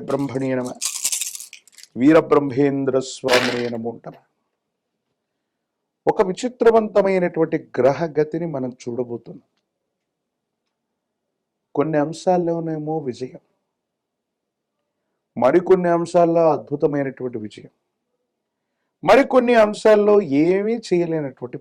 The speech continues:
పరిస్థితులు. ఇవి మీకు కాస్త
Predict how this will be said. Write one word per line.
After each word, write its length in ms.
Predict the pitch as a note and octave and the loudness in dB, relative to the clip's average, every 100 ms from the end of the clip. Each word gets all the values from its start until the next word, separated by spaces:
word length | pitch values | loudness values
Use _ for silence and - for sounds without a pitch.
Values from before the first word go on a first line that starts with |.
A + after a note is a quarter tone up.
| - | -16
పరిస్థితులు. 340 | - _ _ _ _ _ _ _ _ _ _ _ _ _ _ _ _ _ _ _ _ _ _ - | -20 _ _ _ _ _ _ _ _ _ _ _ _ _ _ _ _ _ _ _ _ _ _ -4
ఇవి 180 | D#3 G3 F3+ | 0 0 0
మీకు 260 | F3+ D#3+ D#3 - - _ _ _ _ _ _ _ _ - | -2 -2 -2 -2 -4 _ _ _ _ _ _ _ _ 2
కాస్త 340 | D3+ D#3+ - | 2 2 2